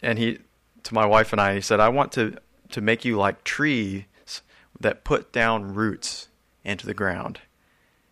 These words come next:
And what we understood from that is, you know, some trees, if there's lots of water, like here in Florida, water table is pretty shallow. It's like you dig about three or four feet and you, you hit water.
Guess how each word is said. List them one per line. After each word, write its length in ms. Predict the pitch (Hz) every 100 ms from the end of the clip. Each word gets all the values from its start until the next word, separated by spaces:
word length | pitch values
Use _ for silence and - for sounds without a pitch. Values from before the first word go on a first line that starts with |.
| -
And 320 | 110 110 -
what 160 | 139
we 120 | 139 139
understood 480 | 135 120 - 156
from 180 | 170 135
that 260 | 101 98 -
is, 320 | 107 95 - - _ _ -
you 60 | 110
know, 340 | 110 110 - -
some 300 | - 143 156
trees, 640 | 175 - 117 117 127 - - _ _ _ _
if 160 | - 117
there's 220 | 151 135
lots 260 | 139 143 -
of 80 | 104
water, 340 | 117 139 104
like 180 | 101 -
here 120 | 127
in 60 | 104
Florida, 500 | - 120 107 95 92 - _ -
water 240 | 110 113
table 320 | - 117 104
is 120 | 101 -
pretty 300 | - 123 104
shallow. 500 | - 107 104 104 107
It's 140 | -
like 120 | 98 101 - _ _ _ -
you 80 | 117
dig 220 | 131 120
about 260 | 113 104 -
three 120 | 123
or 60 |
four 200 | 110 120
feet 300 | 104 127 117
and 120 | 110 107
you, 60 | 98
you 220 | - 123
hit 160 | 139
water. 380 | - 101 - -